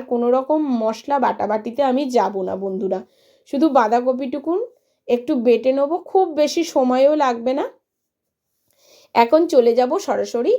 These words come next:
কড়াতে। এখন কড়াটা বসিয়ে দিয়েছি, দিয়ে আবারও একটু তেল দিয়ে দিয়েছি। খুব বেশি তেলের প্রয়োজন দরকার নেই, মোটামুটি এই দেখুন, দেখুন চার টেবিল চামচ মতো তেল এখানে ব্যবহার করেছি।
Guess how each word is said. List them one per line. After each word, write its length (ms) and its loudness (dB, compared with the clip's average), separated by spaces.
কড়াতে। 460 -2
এখন 380 4
কড়াটা 440 2
বসিয়ে 400 -6
দিয়েছি, 380 -6
দিয়ে 180 0
আবারও 280 -2
একটু 200 -4
তেল 240 0
দিয়ে 200 -4
দিয়েছি। 280 -8
খুব 260 -10
বেশি 300 -4
তেলের 300 2
প্রয়োজন 400 -2
দরকার 380 -2
নেই, 120 -2
মোটামুটি 540 2
এই 160 6
দেখুন, 320 -2
দেখুন 300 -2
চার 240 -4
টেবিল 320 -6
চামচ 400 2
মতো 220 -2
তেল 220 2
এখানে 320 -4
ব্যবহার 440 0
করেছি। 380 -2